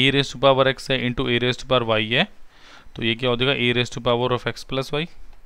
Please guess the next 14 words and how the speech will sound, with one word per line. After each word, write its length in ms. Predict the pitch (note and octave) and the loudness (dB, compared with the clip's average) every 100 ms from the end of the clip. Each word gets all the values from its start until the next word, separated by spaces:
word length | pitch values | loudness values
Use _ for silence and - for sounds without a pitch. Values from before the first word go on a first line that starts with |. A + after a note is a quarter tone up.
| - - - - - - - - | -10 -10 -14 -20 -20 -18 -16 -10
तो 80 | B2+ | -2
यहाँ 220 | B2 B2 B2+ | 2 4 2
पे 100 | C#3 | 0
क्या 100 | B2 | 0
होगा, 120 | A#2+ | -2
सेवनटीन 500 | A#2 A#2+ A#2 A#2 B2 | -2 -2 -2 -2 -2
raise 200 | A#2+ - | -4 -6
to 60 | A2+ | -4
power 180 | A#2+ A#2 A#2+ | -2 -2 -4
three 120 | A#2+ A2+ | -6 -4
point 140 | A#2+ A#2 | -4 -2
five 420 | A#2+ B2+ - - - - - - - - - - - - - - C3+ | -2 -2 -6 -18 -20 -20 -20 -16 -14 -14 -16 -20 -20 -20 -20 -12 -4
plus 220 | B2+ - - | -4 -4 -8
p 160 | C3+ | -6